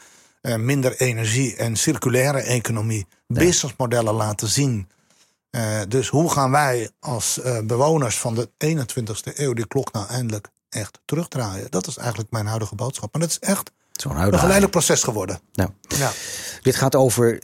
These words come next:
Speaker 2: carrières. Het heet niet voor niks. Nu is later.
Speaker 1: Mhm.
Speaker 2: Ehm, als je, als je naar jezelf kijkt, hè, de, de, hoe jouw carrière verlopen is de afgelopen vijfentwintig, dertig jaar. Ehm,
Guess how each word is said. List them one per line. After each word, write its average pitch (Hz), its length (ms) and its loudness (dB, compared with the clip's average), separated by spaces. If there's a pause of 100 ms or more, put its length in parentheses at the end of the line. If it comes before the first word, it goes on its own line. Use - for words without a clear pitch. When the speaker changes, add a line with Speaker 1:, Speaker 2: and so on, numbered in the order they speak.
(140)
Speaker 2:
carrières. 113 680 4
Het - 100 -6
heet 90 120 4
niet 90 140 2
voor - 140 -2
niks. - 380 0
Nu 104 300 2
is 80 200 -2
later. 92 420 2 (360)
Speaker 1:
Mhm. 110 200 0 (120)
Speaker 2:
Ehm, 110 600 4 (580)
als 147 180 4
je, - 60 -4
als 143 160 2
je 151 60 2
naar 143 200 6
jezelf 135 440 4
kijkt, 214 340 2
hè, 269 280 0
de, 117 240 -2
de, 104 60 -2
hoe 117 240 2
jouw 117 160 4
carrière 110 400 4
verlopen 90 400 4
is 71 100 0
de 60 80 -2
afgelopen 65 420 0
vijfentwintig, 67 560 -2
dertig 67 300 -4
jaar. - 340 -4 (680)
Ehm, 73 640 0